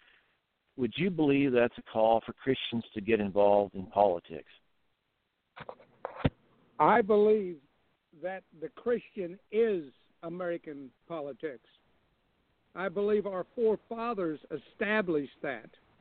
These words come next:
Speaker 2: I believe America has failed to understand that we are a Christian nation. And this is not a religious presentation or a biblical presentation.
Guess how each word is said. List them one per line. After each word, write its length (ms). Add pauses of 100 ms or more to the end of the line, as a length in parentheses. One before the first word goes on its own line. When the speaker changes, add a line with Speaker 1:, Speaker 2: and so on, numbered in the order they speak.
(520)
Speaker 2:
I 160
believe 340
America 460
has 240 (160)
failed 360
to 80
understand 720
that 140
we 220
are 320
a 160
Christian 680
nation. 380 (640)
And 160
this 260
is 240
not 380
a 100
religious 540 (100)
presentation 960 (380)
or 160
a 40
biblical 640
presentation. 1040